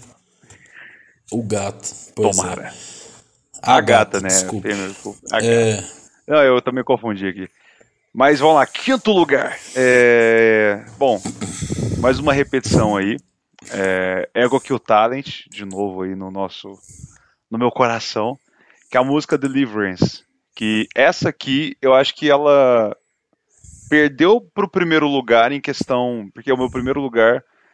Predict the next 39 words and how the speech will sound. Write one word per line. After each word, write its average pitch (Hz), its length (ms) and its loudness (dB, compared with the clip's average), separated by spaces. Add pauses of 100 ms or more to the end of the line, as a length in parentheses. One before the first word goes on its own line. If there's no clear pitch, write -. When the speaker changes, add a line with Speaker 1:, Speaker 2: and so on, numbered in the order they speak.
(220)
Speaker 2:
é - 200 -2
também 131 260 0
a 135 60 4
música 143 240 -2
mais 131 260 0
tocada 135 400 0
em 143 40 -2
um 151 100 -6
dia 110 460 -4 (140)
que 113 180 -4
o 104 100 -6
Spotify 104 400 -4
mostrou. 101 480 -10 (540)
Mas 107 180 0
eu 120 60 6
acho 120 120 0
que 139 80 -4
Deliverance 135 560 0
tá 135 100 0
em 131 60 -2
segundo 131 380 -8
lugar, 117 340 2
porque 127 640 -4
quando 160 240 0
eu 180 60 6
descobri 127 460 -2
ela, 117 400 2
ela 127 220 0
me 151 120 -2
pegou 143 340 -4
de 147 120 -8
uma 147 220 -6
forma 135 480 -2
que - 100 -14
foi 135 120 -4
um - 20 -2
absurdo. 127 560 -8 (220)
A 120 120 2
letra 127 560 -2